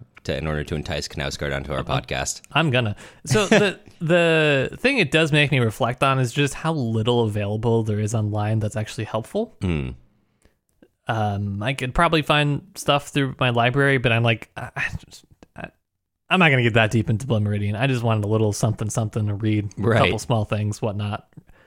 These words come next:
Speaker 2: There is, like, the Yale online courses if you wanna watch some professor from twenty years ago lecture on it.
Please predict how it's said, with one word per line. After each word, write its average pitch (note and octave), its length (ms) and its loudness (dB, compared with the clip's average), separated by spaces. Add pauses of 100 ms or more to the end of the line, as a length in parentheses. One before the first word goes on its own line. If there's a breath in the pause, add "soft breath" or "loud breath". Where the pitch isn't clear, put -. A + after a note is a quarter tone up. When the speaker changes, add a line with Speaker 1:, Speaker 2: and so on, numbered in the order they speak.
(340 soft breath)
Speaker 2:
There E3 140 2
is, F#3 220 2
like, E3 240 0
the C#3 80 2
Yale A#2 320 0
online A2+ 420 2
courses A#2 480 0
if A2 140 -4
you A#2 80 -2
wanna A2+ 160 2
watch A2 160 2
some A#2+ 180 -2
professor A#2 440 -2
from A#2+ 160 0
twenty A2+ 300 2
years A2 260 0
ago A2 240 -2
lecture G#2+ 360 -2
on C3 140 2
it. C3+ 120 -4